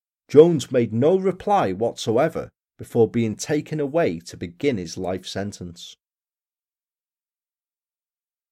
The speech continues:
Now, Jones had for several years been receiving psychiatric treatment for deep depression brought on following the death of his mother some years before, but the question of his sanity had never been raised during the trial proceedings.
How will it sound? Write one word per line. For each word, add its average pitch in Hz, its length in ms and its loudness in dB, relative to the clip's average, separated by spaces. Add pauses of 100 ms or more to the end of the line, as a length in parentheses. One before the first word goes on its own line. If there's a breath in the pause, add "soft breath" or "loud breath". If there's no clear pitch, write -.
(200)
Now, 117 120 2
Jones 196 440 6
had 175 160 -2
for 127 120 -6
several 196 540 2
years 180 380 0
been 113 240 -2
receiving 127 500 -4
psychiatric 147 840 -2
treatment 107 520 -4
for 101 100 -8
deep 135 340 -8
depression 147 600 -4
brought 123 420 -2
on 147 180 0
following 110 460 0
the 101 80 -4
death 156 320 -6
of 175 60 -12
his 180 200 -2
mother 101 300 -4
some 113 260 -6
years 104 380 -6
before, 110 520 0 (420)
but 131 120 -2
the - 80 -2
question 240 460 0
of 233 80 0
his 240 160 -2
sanity 226 540 0
had 98 120 -6
never 147 240 -2
been 180 260 -4
raised 151 520 0
during 120 340 2
the 110 100 -2
trial 120 440 0
proceedings. 95 960 -8